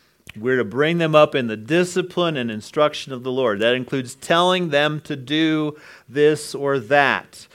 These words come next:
It includes consequences. It includes boundaries. We correct. But does that come in the context of grace? Do your kids know that you love them,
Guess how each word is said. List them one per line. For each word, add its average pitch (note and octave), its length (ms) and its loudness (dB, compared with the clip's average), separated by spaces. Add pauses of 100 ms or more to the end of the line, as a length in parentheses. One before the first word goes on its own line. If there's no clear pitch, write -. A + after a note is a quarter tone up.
(280)
It B2+ 160 -2
includes C#3+ 600 -4
consequences. C3+ 1000 -2
It B2+ 100 -4
includes C3+ 400 -6
boundaries. A#2 920 -2
We A#2+ 140 -8
correct. D3 960 -2 (440)
But F3+ 540 6 (440)
does F3+ 400 4
that F#3 420 4
come D#3+ 440 2
in D3 140 -4
the C#3 80 -4
context D3 880 -4
of G2+ 140 -12
grace? - 640 -8 (2000)
Do D3 140 -2
your G3+ 340 4
kids G#3 480 4
know A#2 800 0
that C3+ 420 -2
you F3 340 -4
love E3+ 540 -4
them, F#2 540 -12